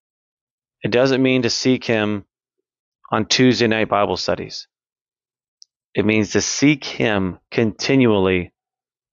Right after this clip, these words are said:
every single day of your life, to pursue him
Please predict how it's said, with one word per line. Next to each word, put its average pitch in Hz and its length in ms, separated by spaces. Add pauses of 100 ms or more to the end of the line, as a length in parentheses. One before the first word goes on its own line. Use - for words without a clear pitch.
(180)
every 110 480
single 123 400
day 104 320
of 98 100
your 95 160
life, 92 280 (720)
to 117 200
pursue 139 600
him 104 480